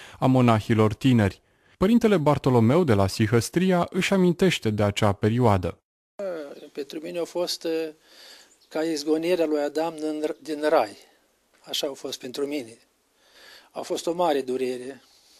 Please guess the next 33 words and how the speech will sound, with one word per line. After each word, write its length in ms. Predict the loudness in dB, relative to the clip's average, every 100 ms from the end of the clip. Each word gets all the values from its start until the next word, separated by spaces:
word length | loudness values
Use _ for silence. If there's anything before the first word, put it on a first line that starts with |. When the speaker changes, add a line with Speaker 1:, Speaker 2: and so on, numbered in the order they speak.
| _ -20 -20 _ _ _ _ _ _ _
Speaker 2:
când 180 | -12 -8
m-a 120 | -6
scos 280 | -6 -4 -4
de 120 | -6
mănăstire, 580 | -12 -14 -12 -10 -12 -16 -18
da. 200 | -20 -20 _ _ _
A 80 | _
fost 180 | -20 -20 -20 _ _ _ _ _
Speaker 1:
Imediat 560 | 0 4 4 4 2 2
după 280 | 0 2 2
decretul 520 | 2 0 -2 2 2
antimonahal, 880 | 2 -2 0 2 2 2 2 2 4
părintele 460 | 4 2 4 2 0
Cleopa 440 | 2 4 4 4
ar 100 | 2
fi 160 | 2 0
trebuit 420 | 2 2 2 0
să 160 | 0 4
meargă 420 | 6 6 6 2
cu 200 | 2 2
domiciliu 520 | 4 4 4 2 2
forțat 520 | 2 0 2 2 2 2
în 120 | 2
satul 340 | 2 0 2
său 240 | 2 4 4
natal. 540 | 4 6 4 4 0 _ _ _
Vocația 580 | 2 4 6 4 4 0
călugăriei 760 | 2 2 4 2 4 4 2 0
a 120 | 0
fost 340 | 0 -2 0
însă 380 | 2 2 2 -2
pentru 440 | -2 -2 -2 0 2
el 320 | 4 4